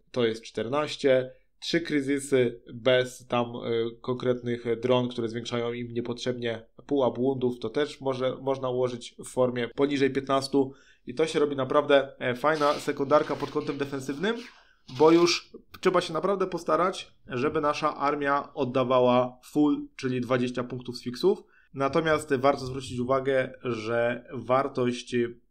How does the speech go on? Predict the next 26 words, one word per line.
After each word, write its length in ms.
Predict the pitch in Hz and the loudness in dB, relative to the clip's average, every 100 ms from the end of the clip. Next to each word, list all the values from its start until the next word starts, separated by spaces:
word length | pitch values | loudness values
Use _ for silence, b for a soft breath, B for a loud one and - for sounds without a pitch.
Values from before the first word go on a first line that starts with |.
| - | -2
tych 300 | 127 123 123 | 0 0 -2
unitów 560 | 123 120 127 127 123 | -4 -2 -4 -4 -4
dla 160 | 117 120 | -2 -4
tej 140 | 123 | -4
sekundarki 720 | 120 120 117 120 131 135 135 127 | -6 -8 -6 -2 -2 -2 -4 -2
bardzo 340 | 123 139 127 | 2 0 0
mocno 320 | 127 123 127 | -4 -4 -2
rośnie 320 | 120 127 - 127 | -2 -2 -2 -4
na 80 | |
tym 160 | 123 120 | -2 -4
pułapie 380 | 120 120 123 127 | -2 -2 0 -2
piętnaście 560 | 123 120 127 127 131 | -2 -4 -6 -4 -6
plus 240 | 123 127 123 | -6 -4 -4
dwadzieścia 440 | 120 120 123 123 | -2 -4 -2 -6
plus, 300 | 120 117 98 | -4 -6 -4
tak? 300 | 120 123 - b b b | -2 -2 -4 b b b
Bo 100 | 123 | -4
tak 140 | 123 127 | -2 0
jak 100 | 120 | 0
wam 160 | 123 | -2
tłumaczyłem 440 | 120 120 120 127 117 | -2 -6 -4 -4 -4
na 80 | |
początku, 540 | 110 113 131 131 139 135 B B B _ | -8 -8 -8 0 0 0 B B B _
dwa 160 | 117 143 | -2 -2
kurczaki 400 | 147 - 143 143 | -2 -4 -4 -2
Admechu, 580 | 131 135 131 156 165 | -2 -2 -2 -2 -4